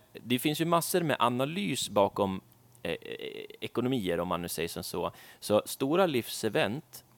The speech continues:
ja, men exempelvis om jag ska sälja huset, så sku-, eh, om, om det ska passa in i min livscykel,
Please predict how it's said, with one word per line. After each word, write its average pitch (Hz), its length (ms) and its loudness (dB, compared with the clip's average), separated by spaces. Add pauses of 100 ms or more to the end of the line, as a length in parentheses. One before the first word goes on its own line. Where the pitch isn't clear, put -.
(200)
ja, 170 100 2
men 143 100 2
exempelvis 101 480 0
om 160 60 -2
jag 175 80 0
ska - 100 -6
sälja 101 360 -2
huset, 98 580 -6
så - 240 -2 (240)
sku-, - 200 -10 (140)
eh, - 160 -8
om, 127 180 0 (340)
om 120 260 -4 (160)
det 151 360 2
ska - 160 -4
passa 113 320 -2
in 107 80 2
i 117 40 0
min 135 180 -2
livscykel, 95 640 -4